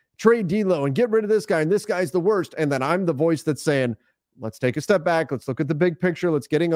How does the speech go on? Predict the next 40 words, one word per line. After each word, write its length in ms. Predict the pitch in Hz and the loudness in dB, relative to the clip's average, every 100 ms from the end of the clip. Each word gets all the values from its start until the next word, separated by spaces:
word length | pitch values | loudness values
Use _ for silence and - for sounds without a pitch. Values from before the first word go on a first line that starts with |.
| 151 | -2
in, 280 | 139 156 156 | -2 -4 -4
get 160 | 143 139 | 0 0
into 180 | 175 165 | 2 2
all 140 | 160 | 2
this 140 | 165 156 | 0 -2
kind 160 | 175 | -4
of 80 | 170 | -2
stuff," 200 | 190 180 | -2 -2
'cause 100 | 135 | -2
that's 220 | 135 156 | -4 -4
kinda 360 | _ - 208 240 | _ -2 0 0
my 220 | 220 226 | 0 -2
thing. 300 | 214 262 220 | 0 2 2
And 80 | 175 | 0
that's 140 | 170 | -2
how 140 | 190 190 | -2 -2
I 60 | |
approach 380 | 185 - 247 233 | -2 0 -2 -2
things. 320 | 156 147 143 - _ _ _ _ _ _ _ - | -4 -4 -4 -12 _ _ _ _ _ _ _ 0
Um, 380 | 151 156 147 - _ _ _ _ _ _ - | 2 4 0 -6 _ _ _ _ _ _ -4
I 40 | |
don't 220 | 226 214 | -2 0
mind 560 | 160 233 269 202 123 - _ _ _ _ _ _ _ | 0 0 2 0 -2 -10 _ _ _ _ _ _ _
that 120 | 147 | 0
people 260 | 180 180 170 | 0 0 0
get 240 | 147 175 | 0 0
that 160 | 190 160 | 0 0
energized 460 | 160 151 135 139 | 0 0 0 0
and 80 | 127 | -2
that 160 | 147 127 | -4 -2
fired 260 | 151 139 | 0 2
up 140 | 131 131 | 0 -2
about 200 | 131 135 | 0 0
it, 180 | 151 147 | 0 0
'cause 160 | 185 - | -2 0
it 160 | 180 | 0
means 240 | 202 247 180 | 2 0 0
that 100 | 190 | -2
people 260 | 220 202 | -2 -4
care. 420 | - 202 294 254 | -4 0 0 0